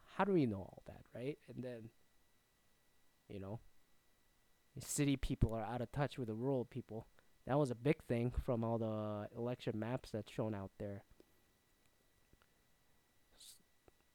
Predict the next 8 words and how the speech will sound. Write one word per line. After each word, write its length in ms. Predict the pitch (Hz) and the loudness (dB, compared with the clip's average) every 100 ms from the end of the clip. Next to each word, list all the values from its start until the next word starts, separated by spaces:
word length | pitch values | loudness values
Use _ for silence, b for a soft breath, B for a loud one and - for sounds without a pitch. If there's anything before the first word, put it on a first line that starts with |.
| - | -12
you 140 | 92 | -10
know, 220 | 95 98 - - - - _ _ _ _ - _ _ _ - - | -10 -10 -14 -18 -20 -20 _ _ _ _ -20 _ _ _ -18 -12
I 100 | 104 | -8
guess, 360 | 107 104 - - _ - - - - - | -8 -10 -12 -20 _ -20 -20 -20 -16 -10
is 120 | 107 | -4
that, 220 | 113 113 - - - - | -2 -4 -6 -20 -20 -14
does 140 | 117 113 | -8 -4
that, 220 | 117 | -4